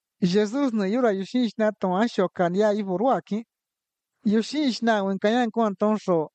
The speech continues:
van, aptain. Awe, askame, no,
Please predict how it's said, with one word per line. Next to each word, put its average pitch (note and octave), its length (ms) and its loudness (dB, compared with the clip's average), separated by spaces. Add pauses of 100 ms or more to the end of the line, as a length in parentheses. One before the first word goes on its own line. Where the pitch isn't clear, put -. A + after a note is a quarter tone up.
(120)
van, A#3 300 0
aptain. G3 460 -2 (1120)
Awe, G3 240 2
askame, B3 520 0
no, F3 360 -4